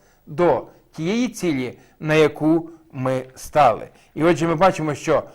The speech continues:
отримати вічне життя чи не отримати його,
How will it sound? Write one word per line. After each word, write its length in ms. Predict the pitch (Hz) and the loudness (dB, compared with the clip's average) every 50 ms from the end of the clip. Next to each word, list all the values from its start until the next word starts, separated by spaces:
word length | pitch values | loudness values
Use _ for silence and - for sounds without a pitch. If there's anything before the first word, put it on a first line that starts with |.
| - _ _ - | -20 _ _ -6
отримати 840 | - 160 - - 180 208 202 180 165 151 - - 139 123 107 - - - _ _ _ - | -4 -4 -2 2 4 4 4 4 4 2 0 -2 -4 -4 -4 -6 -12 -20 _ _ _ -10
вічне 440 | 135 175 226 214 208 - 208 202 | -6 -6 -4 -4 -4 -2 -2 -2
життя 580 | 175 190 202 190 - - 160 131 110 104 - - - _ _ _ _ | 0 -2 -4 -6 -2 2 2 4 2 2 -2 -8 -18 _ _ _ _
чи 140 | - 160 165 | -4 -2 0
не 120 | 170 165 | 2 2
отримати 560 | 165 165 160 170 165 165 156 147 - - 143 | 2 2 2 2 2 2 0 -2 -4 -4 -4
його, 340 | 143 135 123 127 117 101 | -4 -4 -4 -4 -4 -6